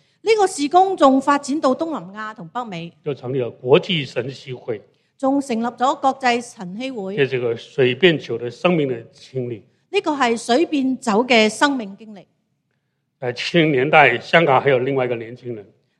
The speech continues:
Speaker 1: 喺七十年代，香港仲有一個年輕人。
Speaker 2: 呃，生活非常腐败放荡。
Speaker 1: 佢嘅生活非常之腐敗放蕩。
Speaker 2: 参加了帮派。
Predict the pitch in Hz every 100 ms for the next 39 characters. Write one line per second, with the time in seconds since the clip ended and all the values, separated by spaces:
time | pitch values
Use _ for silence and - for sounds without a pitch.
0 | _ 247 339 403 466 311 226 208 220 214
1 | 220 220 262 339 294 254 240 285 226 185
2 | 247 240 160 - _ _ 143 139 - 165
3 | 151 127 139 147 139 143 135 - 120 147
4 | 131 123 - 131 123 - 196 - _ 294
5 | 320 320 370 349 262 - 349 330 208 208
6 | 302 - 220 196 185 196 214 202 175 165
7 | - 147 160 143 127 - 127 135 135 110